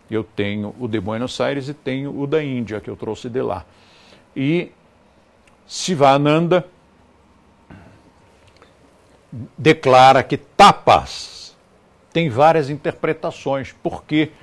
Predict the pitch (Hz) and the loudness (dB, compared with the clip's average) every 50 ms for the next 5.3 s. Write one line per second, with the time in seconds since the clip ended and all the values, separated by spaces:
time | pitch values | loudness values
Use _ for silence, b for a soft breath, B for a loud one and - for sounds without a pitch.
0 | b b b b - - - - 190 208 190 - 196 196 156 - - - - _ | b b b b -12 -12 -8 -4 -4 -4 -4 -2 -2 -2 -2 -4 -8 -14 -12 _
1 | - 147 151 143 123 98 - - 107 90 76 - b b b b b b _ - | 0 2 2 2 2 0 -4 -8 -10 -12 -12 -14 b b b b b b _ -4
2 | 117 123 131 135 139 135 123 131 - - - - 180 165 - - _ 127 117 98 | 0 2 2 2 2 0 -2 -6 -6 -6 -6 -2 -2 -2 -2 -4 _ -6 -6 -4
3 | 92 123 165 208 220 185 - - _ - 104 90 85 101 117 - - - 139 143 | 2 4 6 8 8 6 4 2 _ -8 -6 -6 -4 -6 -8 -6 -4 -2 -2 -2
4 | 139 - 123 120 110 101 98 101 107 120 123 120 113 113 117 110 95 90 110 135 | -2 -2 -4 -4 -2 -2 -4 -2 -2 0 0 2 2 0 0 0 0 4 6 8
5 | 165 156 123 90 B B | 8 8 8 6 B B